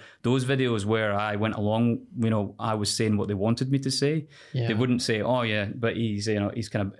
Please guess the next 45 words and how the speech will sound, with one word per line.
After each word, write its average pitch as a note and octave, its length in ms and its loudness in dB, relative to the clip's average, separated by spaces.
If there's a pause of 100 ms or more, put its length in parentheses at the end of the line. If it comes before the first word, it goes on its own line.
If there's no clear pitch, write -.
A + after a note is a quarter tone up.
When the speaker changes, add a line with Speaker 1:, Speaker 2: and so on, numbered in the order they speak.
(140)
Speaker 1:
ha-, A2+ 220 -4
ha-, - 300 -6
had A2+ 200 -2
a A2 40 2
bit A2+ 140 0
of G#2+ 80 -4
a G#2 60 0
balanced G#2 440 -2
argument," B2+ 420 2
because, B2 320 -2 (300)
like B2+ 100 0
I A#2 40 -8
said, C3 200 2
I've D3 180 0
got - 120 -2
no A#2 360 2
reason A2+ 500 0
to A2+ 120 -2
withhold G#2+ 520 -2
or, F#2+ 160 -2 (180)
or, G#2+ 180 -2
or, A2 240 0
or, G#2 400 0 (100)
you B2 120 -2
know, G2 240 -2
not A#2 460 -2
talk A2 220 -4
about G2 160 -2
anything. B2 300 0
I C3 60 -2
can C3 120 -4
talk A#2+ 180 -2
about G2 160 -2
anything A#2 320 0
on B2+ 60 4
my B2+ 80 4
channel, B2+ 400 -2 (360)
but, A2+ 240 -2
um, G#2+ 460 2
I'm A#2+ 140 0
coming C#3+ 200 0
from C3+ 160 2
a G#2 60 0
place A2+ 360 0
of G#2 180 -2